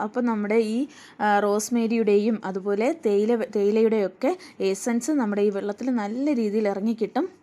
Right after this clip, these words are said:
റോസ്മേരി ലീവ്സ് ചേർത്തത് കൊണ്ട് നല്ലൊരു മണമാണ് ഇതിൽ നിന്ന് കിട്ടുന്നത്. റോസ്മേരി ലീവ്സ് നമ്മുടെ മുടി നല്ല രീതിയിൽ തിക്കായിട്ട് വളരാൻ സഹായിക്കും.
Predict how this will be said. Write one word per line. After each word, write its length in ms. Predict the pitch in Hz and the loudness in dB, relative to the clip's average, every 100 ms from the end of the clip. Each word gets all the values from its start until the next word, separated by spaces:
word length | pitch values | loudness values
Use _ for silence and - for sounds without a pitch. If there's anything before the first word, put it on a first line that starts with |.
| _ _ _ - | _ _ _ -4
റോസ്മേരി 420 | 233 277 277 311 | 2 6 8 8
ലീവ്സ് 340 | 277 247 254 285 | 6 4 2 4
ചേർത്തത് 440 | 254 208 - 247 | 6 6 4 4
കൊണ്ട് 360 | 269 240 196 233 349 | 6 4 4 2 2
നല്ലൊരു 460 | 294 208 254 311 330 | 0 0 2 2 4
മണമാണ് 520 | 254 214 233 208 226 | 4 4 2 2 2
ഇതിൽ 180 | 202 220 | 0 2
നിന്ന് 180 | 240 226 | 2 2
കിട്ടുന്നത്. 480 | - 214 208 190 349 - _ _ _ 330 311 _ - | 0 0 0 2 2 0 _ _ _ -20 -20 _ -4
റോസ്മേരി 400 | - 349 359 359 | 0 4 6 8
ലീവ്സ് 360 | 254 226 - | 8 6 4
നമ്മുടെ 380 | 254 240 208 240 | 4 4 4 4
മുടി 340 | 240 196 196 262 | 4 2 0 0
നല്ല 420 | 233 202 247 302 | 0 -2 0 2
രീതിയിൽ 380 | 277 247 240 254 | 2 2 0 -2
തിക്കായിട്ട് 680 | 262 240 - - 285 220 240 | -4 -6 -4 2 4 4 4
വളരാൻ 420 | 202 202 220 240 | 4 2 2 0
സഹായിക്കും. 640 | 254 208 208 190 190 262 | -2 -2 0 0 0 -4